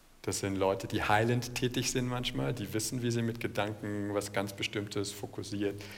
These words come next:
verändern können, ist ein Beispiel. Ja? Aber wichtig für uns ist auch, ja,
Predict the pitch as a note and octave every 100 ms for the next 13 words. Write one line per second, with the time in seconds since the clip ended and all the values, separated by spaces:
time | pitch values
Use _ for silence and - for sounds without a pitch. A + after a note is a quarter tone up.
0 | - - C3+ A2+ A2+ A#2 - B2 C3 -
1 | - - B2 - G#2 G#2 A2 - B2+ D3
2 | - - - G2+ B2+ - - - - G2+
3 | F#2+ A2+ A#2+ C#3 C3+ C#3+ C#3 B2 A2 -
4 | A2+ B2 A#2 A#2+ - G#2